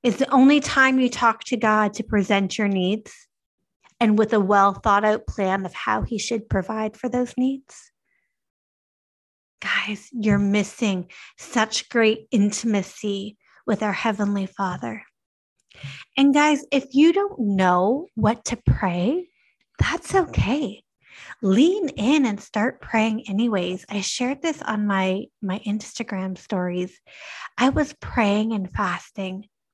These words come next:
for my son, Caleb. And I was praying over his circle of influence, and I had all this fear and anxiety about him going into high school.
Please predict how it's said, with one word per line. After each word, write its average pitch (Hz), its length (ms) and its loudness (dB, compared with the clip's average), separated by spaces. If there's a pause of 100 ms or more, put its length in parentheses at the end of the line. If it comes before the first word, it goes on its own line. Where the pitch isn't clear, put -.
(120)
for 214 100 -2
my 190 200 -2
son, 180 360 -6
Caleb. 196 580 -10 (880)
And 220 160 0
I 254 120 2
was 254 180 -2
praying 240 640 2
over 226 340 -2
his 214 300 -6
circle 226 340 -4
of 214 120 -2
influence, 214 760 -4
and 208 100 -4
I 208 60 0
had 226 300 -6
all 233 180 2
this 240 220 -6
fear 220 580 0
and 202 220 -6
anxiety 208 840 -2
about 214 280 -6
him 208 240 -4
going 208 320 -2
into 214 180 -4
high 190 280 -8
school. 208 520 -4